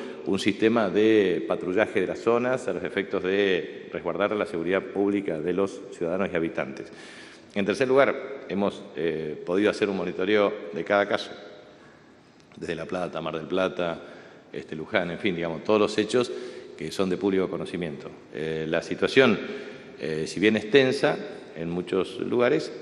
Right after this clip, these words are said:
tiende a estar en perfecto sistema de monitoreo por parte del gobernador y su ministro de Seguridad. Por lo tanto, hacemos un seguimiento de cada uno de los casos. Pero vuelvo a insistir, yo creo que acá tiene que haber una clara manifestación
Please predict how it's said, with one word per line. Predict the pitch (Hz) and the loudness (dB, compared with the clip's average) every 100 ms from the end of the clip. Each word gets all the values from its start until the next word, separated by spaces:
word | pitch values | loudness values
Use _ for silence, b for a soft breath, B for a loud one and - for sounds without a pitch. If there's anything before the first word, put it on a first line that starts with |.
| - | 2
tiende | 107 113 104 | 2 6 6
a | 85 78 71 71 - - - | 6 2 -2 -8 -14 -16 -12
estar | 69 - 95 92 | -12 -2 2 2
en | 85 - 85 80 | 0 -2 -6 -6
perfecto | 80 - 98 - 92 82 - | -4 -2 -2 0 0 0 -4
sistema | - 95 92 | -6 -2 0
de | |
monitoreo | 90 90 87 101 90 | 0 -2 2 2 2
por | 82 | 0
parte | - 85 85 | -4 -4 -2
del | 82 80 | -2 -2
gobernador | 80 87 90 107 - 80 | -2 -2 2 2 0 -6
y | |
su | 80 82 | -8 -6
ministro | 87 82 82 | -6 -4 -2
de | |
Seguridad. | 82 92 113 - B B - | 0 4 4 2 B B -12
Por | 80 | -8
lo | 82 | -2
tanto, | 98 98 101 | 0 4 4
hacemos | 82 90 92 87 | 2 0 -2 -4
un | 80 | -4
seguimiento | 82 90 98 90 | -2 -2 -2 -2
de | 85 | 0
cada | 90 | 0
uno | 90 | 0
de | 85 | 0
los | |
casos. | - 127 87 B B B | 0 0 -2 B B B
Pero | - 98 | 2 6
vuelvo | 139 139 | 6 6
a | |
insistir, | 123 110 143 - - - B B B | 0 0 0 0 -8 -12 B B B
yo | - | -2
creo | 113 123 | 2 2
que | 104 95 | 4 0
acá | - 120 | 2 0
tiene | 117 110 90 | 2 0 2
que | |
haber | 92 110 120 - B B B - | 2 4 2 0 B B B -4
una | 98 95 | -2 0
clara | 156 151 | 2 2
manifestación | 123 104 98 92 - 87 | 0 -2 -4 -4 -2 -4